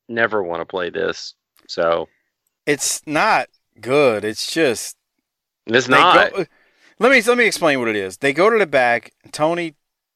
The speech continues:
Speaker 2: and David throw us to the dr-, it's a dressing room interview right after the match where Nikita is back there as he just talked to Luger, and he's in the dressing room.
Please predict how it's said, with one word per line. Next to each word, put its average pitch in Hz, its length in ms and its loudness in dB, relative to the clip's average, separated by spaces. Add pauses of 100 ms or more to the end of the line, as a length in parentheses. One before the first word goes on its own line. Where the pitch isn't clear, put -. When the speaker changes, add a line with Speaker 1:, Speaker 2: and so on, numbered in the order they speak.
(500)
Speaker 2:
and 127 120 -10
David 120 420 -2
throw 127 220 0
us 123 140 -6
to 123 80 -12
the 107 100 -14
dr-, 120 240 -12
it's 123 160 -12
a 120 40 -12
dressing 127 420 -4
room 120 160 -8
interview 101 360 -12
right 101 220 -2
after 117 240 -2
the 127 80 -10
match 90 460 -10 (340)
where 113 160 -6
Nikita 127 420 -6
is 127 200 -4
back 107 300 -2
there 101 320 -6 (440)
as 101 120 -16
he 98 80 -12
just 107 260 -12
talked 107 240 -4
to 104 60 -14
Luger, 92 340 -12
and 95 200 -20
he's 120 200 -8
in 117 80 -6
the 113 80 -8
dressing 95 420 -10
room. 87 340 -18